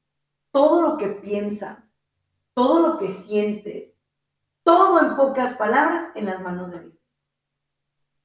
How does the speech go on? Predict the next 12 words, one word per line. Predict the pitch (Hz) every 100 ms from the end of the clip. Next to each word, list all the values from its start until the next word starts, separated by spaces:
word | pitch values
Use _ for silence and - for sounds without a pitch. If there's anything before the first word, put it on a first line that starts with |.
| _ _ _ _ _ _ _ _
Se | - 240
me |
viene | 254 320 349
a | 339
la |
cabeza, | 262 233 262 254 226 214 - -
eh, | 208 190 180 170 - _ _ _ _ _ _ _ _ _ _ _ -
lo | 226 226
que | 233
hicieron | 220 240 254
los | 277 226
pastorcitos | 175 - 165 - 214 214 190 180 180